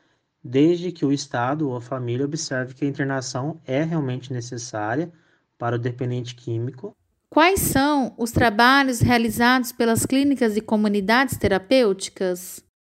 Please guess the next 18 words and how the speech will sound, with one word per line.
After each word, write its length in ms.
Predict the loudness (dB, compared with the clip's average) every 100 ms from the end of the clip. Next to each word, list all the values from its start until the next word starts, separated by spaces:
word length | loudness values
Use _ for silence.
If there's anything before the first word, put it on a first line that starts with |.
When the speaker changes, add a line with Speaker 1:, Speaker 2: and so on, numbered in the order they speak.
| _ _
Speaker 1:
O 80 | -2
tratamento 800 | 0 0 0 0 -2 -4 -8 -8
é 120 | -8 -6
composto 500 | -4 -4 -4 -4 -6
por 140 | -6
uma 140 | -4
equipe 300 | -4 -6 -6
multidisciplinar, 1000 | -6 -6 -6 -10 -10 -8 -4 0 0 -2 _ _
que 140 | _ -6
envolve 360 | 0 0 2
médicos, 560 | 0 0 -2 -4 -12 -20
psiquiatras, 1040 | -16 -14 -8 -2 2 2 -2 -6 -16 -16 -20 _ _ _
clínicos 400 | -6 -6 -4 -2
gerais, 640 | 0 2 2 2 0 -6
psicólogos 1000 | -14 -16 -16 -6 -2 0 -2 -4 -10 -20 _
e 80 | -14
terapeutas 600 | -6 -4 -2 -2 -4 -2
especializados. 1040 | -6 -4 -4 -2 -2 0 0 0 -2 -8